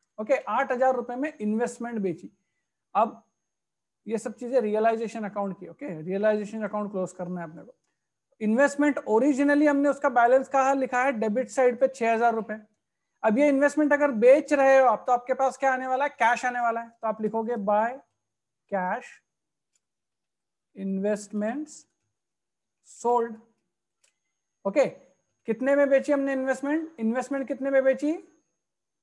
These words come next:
एट थाउजेंड रुपीज में बेची, तो amount में आप लिखोगे एट थाउजेंड। अब इसका second effect कहाँ पे दोगे? कौन बता पाएगा मुझे Second effect कहाँ पे दोगे इसका?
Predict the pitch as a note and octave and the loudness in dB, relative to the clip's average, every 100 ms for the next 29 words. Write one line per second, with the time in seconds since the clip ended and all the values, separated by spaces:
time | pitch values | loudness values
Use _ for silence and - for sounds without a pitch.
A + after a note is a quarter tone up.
0 | - B3+ C4+ - C4 C4+ C#4 C4 C4+ B3+ | 2 2 2 2 2 2 0 -2 -2 0
1 | C4+ B3+ C4+ C4+ _ _ _ _ _ _ | 2 0 -2 -10 _ _ _ _ _ _
2 | - A#3 F#3+ G#3 A#3 B3+ C4+ B3+ A#3+ A#3 | -4 -2 0 0 2 0 -2 -2 -2 -2
3 | A3+ A#3 D#4+ - _ _ G3 F#3 - E3 | -2 -2 -4 -6 _ _ -8 -8 -10 -18
4 | E3+ - _ _ _ _ _ A#3 C4+ - | -18 -20 _ _ _ _ _ -2 -2 0
5 | D#4+ D#4 - B3+ E4+ E4+ D#4+ C4+ - E4 | -2 0 -2 0 0 -2 -4 -10 -2 0
6 | E4 - - C#4+ D4 D4+ D4 C#4 C#4 D4+ | 0 -4 0 2 2 0 0 0 0 -4
7 | - C4+ C#4 C4 B3+ B3 A#3 A#3+ A#3 B3+ | -4 -4 -4 -4 0 0 0 0 -4 -6
8 | B3+ A3+ C4 C4+ C4+ - B3+ B3+ B3 B3 | -6 -6 -6 -6 -10 -8 -6 -4 -4 -4
9 | B3 A#3 | -8 -10